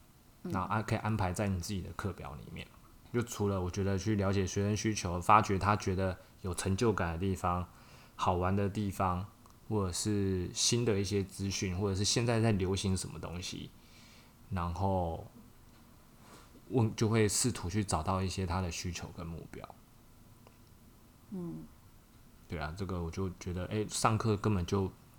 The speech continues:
Speaker 2: 完全不会有尴尬的时候，根本就是一直在聊天啊，聊到时间，组间休息都拖太久了。
Speaker 1: 可是如果他聊一些你不懂的东西呢？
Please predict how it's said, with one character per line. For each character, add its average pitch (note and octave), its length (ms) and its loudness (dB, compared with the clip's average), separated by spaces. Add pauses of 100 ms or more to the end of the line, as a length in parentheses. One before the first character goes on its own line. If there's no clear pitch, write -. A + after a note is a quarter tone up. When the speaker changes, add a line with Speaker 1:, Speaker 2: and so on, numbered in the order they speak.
(420)
Speaker 2:
完 F#2+ 180 2
全 F#2 180 2
不 F2 140 -4
会 G2 120 4
有 E2+ 100 0
尴 E2+ 240 -2
尬 E2 220 2
的 E2+ 80 -2
时 - 120 -10
候， - 220 -14 (920)
根 D3 100 6
本 A#2+ 100 6
就 A#2+ 80 4
是 B2+ 140 8
一 B2+ 80 8
直 G#2 80 2
在 A2+ 120 8
聊 F#2+ 180 8
天 G2 200 4
啊， F2+ 240 0 (600)
聊 G#2+ 160 4
到 B2+ 140 8
时 G#2+ 200 4
间， G#2+ 200 4
组 F#2+ 160 -2
间 A2+ 140 4
休 A2 160 4
息 G2 120 2
都 F#2+ 80 4
拖 G2+ 180 0
太 G2 200 0
久 - 180 -10
了。 - 200 -12 (440)
Speaker 1:
可 A3 140 -2
是 D#4+ 160 -2
如 C4+ 100 0
果 A3+ 120 4
他 G#3+ 180 4
聊 E3+ 260 2
一 F#3 140 -2
些 F3+ 160 -4
你 E3+ 160 0
不 D#3+ 160 -8
懂 C#3+ 240 -4
的 - 60 -12
东 C3+ 200 -4
西 C#3+ 260 -10
呢？ - 80 -8